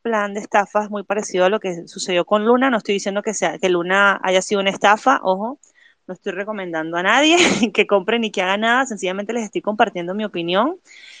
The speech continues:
Em, creo que básico o fundamental va a ser que en el proyecto que ingresen tengan gestión de riesgo.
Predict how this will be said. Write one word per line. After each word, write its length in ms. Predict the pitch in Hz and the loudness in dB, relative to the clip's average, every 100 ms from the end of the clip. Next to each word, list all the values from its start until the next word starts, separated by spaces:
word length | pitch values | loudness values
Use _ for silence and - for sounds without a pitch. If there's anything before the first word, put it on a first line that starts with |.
| - _ | -20 _
Em, 640 | 190 190 185 185 180 180 - _ _ _ _ _ - | 0 2 0 -4 -6 -8 -12 _ _ _ _ _ -6
creo 180 | - 190 | -2 0
que 220 | 196 220 202 190 - | 2 2 2 -10 -20
básico 680 | 185 214 233 - 254 285 294 | 0 2 2 -2 -4 0 0
o 140 | - 208 | 0 -6
fundamental 920 | - 190 180 170 165 160 214 247 247 | -6 -2 0 0 -6 2 4 4 4
va 60 | 226 | 2
a 40 | |
ser 320 | - 240 254 | 2 -2 -2
que 260 | - 196 175 _ _ | -4 -6 -6 _ _
en 200 | 185 185 180 | -8 -6 -6
el 120 | 180 | -4
proyecto 400 | 190 180 170 208 | -4 -2 -4 -4
que 80 | 240 | -6
ingresen 640 | 202 208 220 269 269 233 | -2 -2 -2 -6 -8 -8
tengan 360 | - 185 190 220 | -6 -4 -4 -8
gestión 460 | 214 190 - 170 175 | -8 -10 -8 -10 -4
de 80 | |
riesgo. 680 | 196 214 233 247 240 262 269 | -4 2 2 0 -2 0 -2